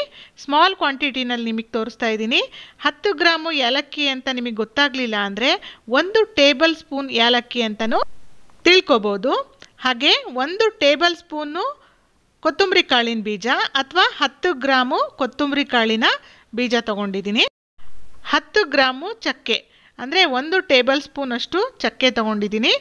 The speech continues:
So, ಈ ಕ್ವಾಂಟಿಟಿನಲ್ಲಿ ನಾವು ಚಕ್ಕೆನ ತಗೋಬೇಕಾಗುತ್ತೆ. ನೆಕ್ಸ್ಟು ಹತ್ತು ಗ್ರಾಮು ಶಾಜೀರ, ನೀವು ನೋಡ್ತಾ ಇದ್ದೀರಲ್ಲ, ನಾರ್ಮಲ್ ಜೀರಿಗೆಗಿನ ಇದು ಒಂದು ಸ್ವಲ್ಪ ಕಪ್ಪಾಗಿರುತ್ತೆ, ಮತ್ತು ಸೈಜಲ್ಲಿ ಕೂಡ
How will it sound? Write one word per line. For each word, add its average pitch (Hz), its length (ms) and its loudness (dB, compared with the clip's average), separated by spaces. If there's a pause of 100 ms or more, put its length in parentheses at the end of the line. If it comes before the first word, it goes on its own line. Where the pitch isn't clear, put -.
(360)
So, 269 180 4
ಈ 330 180 4
ಕ್ವಾಂಟಿಟಿನಲ್ಲಿ 269 760 -2
ನಾವು 277 280 -2
ಚಕ್ಕೆನ 247 460 -2 (1000)
ತಗೋಬೇಕಾಗುತ್ತೆ. 202 800 0 (720)
ನೆಕ್ಸ್ಟು 302 540 0
ಹತ್ತು 349 500 -2
ಗ್ರಾಮು 285 500 0
ಶಾಜೀರ, 247 600 -2 (240)
ನೀವು 277 180 -8
ನೋಡ್ತಾ 277 320 -4
ಇದ್ದೀರಲ್ಲ, 247 340 -2 (560)
ನಾರ್ಮಲ್ 339 560 2
ಜೀರಿಗೆಗಿನ 285 640 -2 (160)
ಇದು 285 220 -2
ಒಂದು 285 160 -2
ಸ್ವಲ್ಪ 269 360 -2
ಕಪ್ಪಾಗಿರುತ್ತೆ, 240 880 0
ಮತ್ತು 330 400 -2 (360)
ಸೈಜಲ್ಲಿ 359 460 2
ಕೂಡ 294 220 -2